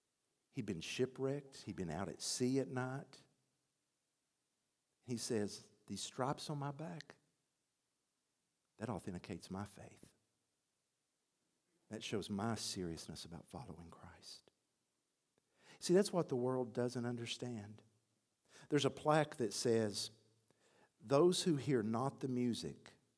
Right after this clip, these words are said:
think the dancer is mad." Think about that.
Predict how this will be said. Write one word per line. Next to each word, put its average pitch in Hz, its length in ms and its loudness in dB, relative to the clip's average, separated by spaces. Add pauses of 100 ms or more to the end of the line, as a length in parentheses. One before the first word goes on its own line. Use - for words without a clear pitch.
(960)
think 120 300 -2
the 101 80 0
dancer 107 600 -2 (280)
is - 160 -12
mad." 85 520 -4 (1160)
Think 196 180 0
about - 260 -6
that. - 200 -16